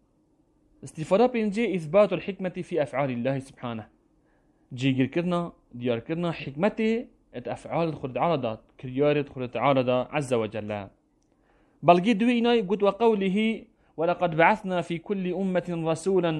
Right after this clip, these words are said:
أن يعبدوا الله واجتنبوا الطاغوت." ولقد بعثنا. Yani bu tahqiq ya. Qat ya tahqiq ya ku bêguman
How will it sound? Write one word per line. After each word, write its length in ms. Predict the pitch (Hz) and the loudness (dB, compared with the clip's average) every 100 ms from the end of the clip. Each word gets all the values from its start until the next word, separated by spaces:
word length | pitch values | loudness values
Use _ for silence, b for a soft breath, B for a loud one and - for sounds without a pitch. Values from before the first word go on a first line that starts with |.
| 147 - - 143 | -6 -12 -8 -4
أن 60 | 156 | 0
يعبدوا 380 | 135 147 180 151 | 0 0 2 2
الله 440 | 139 139 156 160 151 170 127 | 4 6 8 8 4 -2 -2
واجتنبوا 560 | 143 127 156 160 139 170 | -2 -4 -6 -4 -4 -6
الطاغوت." 720 | - 131 123 117 127 123 120 - _ _ _ _ _ b b b | -4 0 0 0 -2 -2 -4 -8 _ _ _ _ _ b b b
ولقد 420 | 190 214 202 202 139 | 2 2 2 -2 0
بعثنا. 400 | 117 123 117 107 - _ | 0 0 -12 -16 -18 _
Yani 420 | 131 135 139 131 - _ _ _ _ _ _ _ _ _ - | -10 -6 -2 -4 -6 _ _ _ _ _ _ _ _ _ -10
bu 60 | 151 | -8
tahqiq 580 | - 120 - 233 226 127 | -6 -8 -2 0 2 2
ya. 280 | 117 117 - _ _ _ _ _ _ _ _ _ _ _ | 0 0 -10 _ _ _ _ _ _ _ _ _ _ _
Qat 180 | 254 - | -2 2
ya 140 | 147 | 0
tahqiq 480 | - 117 - 214 - | 0 -8 -6 -6 -2
ya 360 | 190 190 190 - _ _ _ | 0 0 -2 -10 _ _ _
ku 120 | 139 | -4
bêguman 720 | 139 143 135 139 185 233 165 | 2 2 2 0 2 2 0